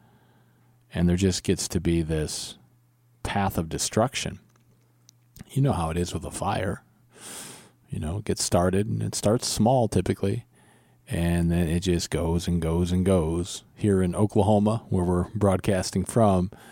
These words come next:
it's very windy, and oftentimes it's dry, and people have to be very careful with fire because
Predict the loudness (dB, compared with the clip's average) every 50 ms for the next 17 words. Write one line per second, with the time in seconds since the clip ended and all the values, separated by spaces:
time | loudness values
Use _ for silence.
0 | -20 -20 -20 -20 -20 _ _ _ -8 -6 -6 -6 -4 0 2 4 6 6 6 6
1 | 6 6 6 6 4 4 4 2 2 2 2 0 0 0 -2 -2 0 0 0 0
2 | 0 -2 -4 -6 -6 -2 0 0 2 2 2 2 0 0 -2 -2 -4 -4 -4 -4
3 | -4 -6 -8 -10 -12 _ -6 -4 -4 -2 -4 -4 -4 -2 -4 -2 0 0 0 0
4 | 0 0 -2 -2 -2 0 0 -2 0 0 0 -2 -2 -2 -2 -2 0 0 -2 -2
5 | -2 -2 -2 -4 -2 -2 -2 -2 -2 -2 -4